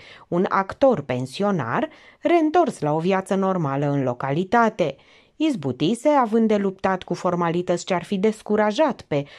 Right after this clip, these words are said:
oricare altul în locul lui, să introducă o pagină literară bimensuală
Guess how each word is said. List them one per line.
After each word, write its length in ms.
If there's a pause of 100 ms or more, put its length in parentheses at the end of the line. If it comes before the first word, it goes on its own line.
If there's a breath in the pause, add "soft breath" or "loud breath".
(160 loud breath)
oricare 580
altul 480
în 180
locul 380
lui, 340 (260 loud breath)
să 220
introducă 500
o 80
pagină 440
literară 540
bimensuală 1000